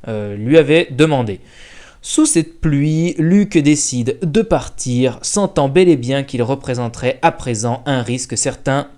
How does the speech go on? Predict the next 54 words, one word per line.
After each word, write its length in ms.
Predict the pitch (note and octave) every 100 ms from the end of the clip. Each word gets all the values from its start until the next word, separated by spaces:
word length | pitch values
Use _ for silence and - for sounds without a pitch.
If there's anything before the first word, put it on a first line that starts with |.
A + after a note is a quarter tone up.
| -
pour 160 | C#3+ -
ses 140 | A2+
proches. 560 | - - F#2+ - - - - - - - -
Bah 100 | G2+
oui, 180 | A#2 D#3
puisque 240 | C#3 A#2 B2+
maintenant, 400 | A#2 A#2 C3+ D#3
bah, 200 | A#2+ A#2
il 140 | A2+
sait 220 | - D3
qu'il 320 | C#3 B2 A2+
est 200 | A#2 A2+
attaqué 640 | A2+ A2+ A2+ A2+ C3 E3 D3+
et 60 | A#2+
il 80 | A2+
sait 220 | C#3+ C3
que 280 | C#3 B2 E3+
eux, 120 | D3+
s'ils 220 | C#3+ C3 A#2
sont 160 | C3+
venus, 480 | A#2+ B2+ B2 B2+ C3 G3
ils 160 | F#3+
pourront 320 | F3 D#3 D3+
revenir 520 | C3+ C3+ C#3 C3+ B2 -
encore 280 | D#3 D3+ C3
plus 160 | A#2+
fort 380 | G#2 A2+ A#2 A#2+ - -
et 120 | - A#2
que 120 | A#2+
s'ils 240 | - D3+
reviennent, 640 | B2 A2+ A#2 C#3 D3 C3+ -
euh, 160 | B2 G#2
certes, 340 | - C#3+ C3 A#2+
ils 60 |
voudront 220 | B2 B2
tuer 180 | A#2+ A#2
Luke, 260 | A2 D3 -
mais 120 | B2+
ils 40 |
voudront 220 | A#2+ B2 A#2
certainement 400 | C3 B2+ B2 B2
tuer 240 | - A2
tous 180 | - F3
les 200 | F3+ D3+
autres. 220 | E3 - - - -
Donc, 200 | E3+ F#3
ce 80 |
qu'il 140 | G3 G3
fait, 260 | - E3+
c'est 200 | D3 C#3+
qu'il 140 | C#3 C3
décide 440 | B2 B2+ A#2+ B2 A#2 G#2
de 140 | F3
s'exiler. 640 | F#3+ D3+ A#2+ G#2+ G#2+ G#2